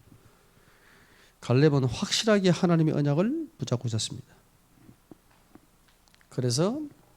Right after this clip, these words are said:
사십오 년 동안 흔들리지 않았습니다. 사 년도 아니고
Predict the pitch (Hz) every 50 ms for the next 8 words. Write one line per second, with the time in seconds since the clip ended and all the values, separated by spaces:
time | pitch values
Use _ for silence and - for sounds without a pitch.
0 | _ _ _ _ _ _ _ _ _ _ _ - - - - - - - 165 160
1 | - - 240 208 214 220 226 226 220 226 240 196 170 160 156 - - - 156 143
2 | 160 160 151 151 143 127 117 113 - - - - - 110 - _ _ _ _ _
3 | _ _ _ _ _ _ _ _ _ _ _ _ _ _ _ _ _ _ _ _
4 | _ _ _ _ _ _ _ _ _ _ - - - - - 143 147 160 165 175
5 | 156 135 110 107 117 110 107 104